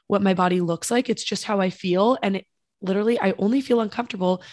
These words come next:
because it's been twenty degrees for the past month. And before that, it was even colder. So I'm, like, bundling up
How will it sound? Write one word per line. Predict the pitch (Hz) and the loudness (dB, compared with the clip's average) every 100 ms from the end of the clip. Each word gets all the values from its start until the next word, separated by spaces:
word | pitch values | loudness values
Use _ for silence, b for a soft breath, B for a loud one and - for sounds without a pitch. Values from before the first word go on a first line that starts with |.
| B - | B -12
because | 208 226 208 - | -4 0 0 0
it's | 220 208 | -4 -2
been | 233 233 226 - | 0 0 -2 -6
twenty | - 233 254 | -8 -4 -2
degrees | 262 233 320 254 190 - - _ _ _ _ - | -2 0 4 4 2 -6 -12 _ _ _ _ -6
for | 220 | -2
the | 214 | 0
past | 226 220 - - - | 0 -2 -4 -10 -8
month. | 202 233 220 - - - | 0 0 0 -6 -12 -4
And | 202 | -2
before | 190 - 208 | -2 0 0
that, | 202 190 | 2 0
it | 190 | 2
was | 190 | 0
even | 202 196 | 0 -4
colder. | 190 208 196 170 | -2 -2 0 -2
So | 165 | -4
I'm, | 185 | -6
like, | 180 - | -6 -2
bundling | 196 202 190 185 | -2 0 0 0
up | 190 - | -2 -4